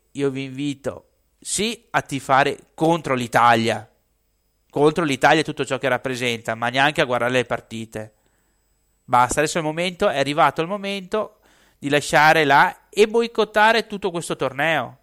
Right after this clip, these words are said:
come tanti l'hanno detto, per, come vi dicevo prima, per la questione della strage che è stata fatta nei confronti degli animali,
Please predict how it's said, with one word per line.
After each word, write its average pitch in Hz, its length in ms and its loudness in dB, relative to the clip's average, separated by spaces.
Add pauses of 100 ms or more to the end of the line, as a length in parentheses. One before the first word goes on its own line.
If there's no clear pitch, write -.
come 160 220 -4
tanti 156 320 -2
l'hanno 139 160 -2
detto, 151 340 0
per, 127 300 -4
come 143 240 -8
vi 131 100 -10
dicevo 131 460 -6
prima, 151 340 -2 (480)
per 127 140 2
la 131 100 2
questione 143 580 -4 (1040)
della 127 600 2
strage 139 560 2
che 135 80 -8
è - 20 -8
stata 127 240 -6
fatta 135 340 -2
nei 123 120 -10
confronti 131 540 -6
degli 120 180 -4
animali, 123 680 -2